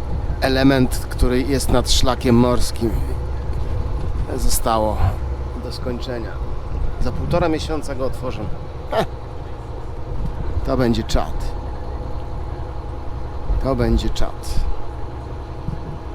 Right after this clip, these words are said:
A to służy jako ochrona dla tego mostu i dla przyszłego też.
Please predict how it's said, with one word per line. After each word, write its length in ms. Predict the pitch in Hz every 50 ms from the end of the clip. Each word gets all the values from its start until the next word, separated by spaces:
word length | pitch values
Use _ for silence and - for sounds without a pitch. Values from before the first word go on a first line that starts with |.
| - - - - - - - - - - - - - - - - - - - - - - - - - - - - - - - - 147
A 80 | 147
to 560 | 143 - - 180 196 180 151 147 156 185 196 175 143 123 - - - - - - - - - - - - - - - - -
służy 720 | - - - 165 175 165 131 - 127 135 147 170 170 175 - - - - - - - - - - - - - - - - - - - -
jako 680 | 131 127 139 139 127 - - 127 123 131 135 147 165 156 - - - - - - - - - - - - - - - - - - - - - -
ochrona 460 | 139 - - - 160 156 143 131 120
dla 140 | 107 123 123
tego 280 | - 135 127 117 135 131
mostu 340 | 131 131 123 - - 156
i 40 | 147
dla 100 | 127 135
przyszłego 580 | - - - - - - - 143 135 123 131 123
też. 300 | - 135 151 - -